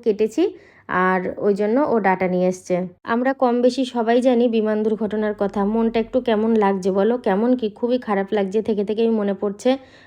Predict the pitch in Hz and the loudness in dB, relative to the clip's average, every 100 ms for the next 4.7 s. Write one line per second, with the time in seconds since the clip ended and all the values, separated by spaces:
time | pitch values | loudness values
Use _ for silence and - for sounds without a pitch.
0 | _ 196 196 214 208 220 220 214 214 208 | _ -6 -4 0 0 2 2 2 0 -2
1 | 208 208 208 208 294 285 233 220 208 208 | 0 0 0 -2 -2 0 2 0 2 2
2 | 196 196 202 220 202 220 202 208 208 214 | 2 0 0 0 0 0 0 0 0 0
3 | 220 220 220 214 247 254 240 - - - | 0 -2 -2 -2 -2 0 0 -4 -18 -20
4 | _ - 254 254 240 220 226 | _ 2 2 4 2 4 4